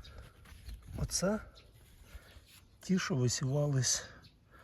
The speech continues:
в лютому місяці бабусею. Ось, друзі, перчики.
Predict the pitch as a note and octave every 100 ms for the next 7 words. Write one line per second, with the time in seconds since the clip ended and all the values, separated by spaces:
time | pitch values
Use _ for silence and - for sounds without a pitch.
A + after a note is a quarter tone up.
0 | - - - _ - - B2 C3 C3+ -
1 | C#3 C3 C3 F#3 - - F3 D#3 - -
2 | - - - - D3 A#2+ G2+ G2 - C3
3 | B2 - - - - - - - - B2+
4 | B2 D#3+ D#3+ G#3 F#3+ F#3 F#3+ G#3 G3 -
5 | G#3 - A3+